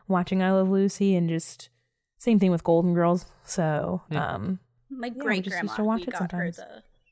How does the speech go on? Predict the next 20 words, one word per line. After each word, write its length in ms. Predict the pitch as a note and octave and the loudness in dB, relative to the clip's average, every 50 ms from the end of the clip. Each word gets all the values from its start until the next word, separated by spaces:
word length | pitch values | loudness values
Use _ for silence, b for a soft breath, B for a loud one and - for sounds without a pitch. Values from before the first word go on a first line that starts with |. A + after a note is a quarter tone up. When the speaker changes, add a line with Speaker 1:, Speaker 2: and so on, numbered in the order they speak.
| _ _ _ _ _ _ _ _ | _ _ _ _ _ _ _ _
Speaker 3:
I 140 | G3 F#3 E3+ | -12 -12 -12
Love 160 | D#3 F#3 F#3+ - | -12 -14 _ -18
Lucy 520 | - G3+ G#3 - - G3 - A#3 A#3+ A#3 _ _ _ _ _ | -20 -18 -18 -20 -20 -20 -20 -20 -20 -20 _ _ _ _ _
D 120 | - - | -20 -20
V 80 | - - | -20 -20
Ds 240 | G#3+ G3+ G3+ G3 - | -20 -20 -20 -20 -20
and 220 | G#3 G3 - G3 C4+ - G#3+ | -18 -18 -18 -18 -20 -20 -20
V 120 | - G#3 G3 | -14 -12 -12
H 180 | F#3+ G3 - | -12 -10 -10
S's. 680 | G3 F#3+ F#3+ G#3+ G#3 F#3+ F3+ F#3 F#3+ G#3 A3+ - - - _ _ _ _ _ _ _ _ _ _ _ _ _ _ _ _ _ _ _ | -12 -10 -10 -10 -12 -10 -10 -10 -10 -12 -14 -14 -14 -16 _ _ _ _ _ _ _ _ _ _ _ _ _ _ _ _ _ _ _
Speaker 2:
Hell 120 | - - G2+ | -12 -12 -12
Speaker 3:
We'd 60 | G#2 | -12
Speaker 2:
yeah. 40 | G#2 | -12
Speaker 3:
watch 220 | G3+ G3 G3 - - | -14 -16 -18 -20 -20
'em 80 | G#3 G3+ | -18 -18
when 60 | G3+ | -18
we 60 | G3+ | -18
were 120 | G3+ G3+ G3+ | -20 -20 -20
over 140 | G3+ G3+ G3+ | -20 -20 -20
there. 260 | G#3 G#3 G#3 G#3 | -20 -20 -20 -20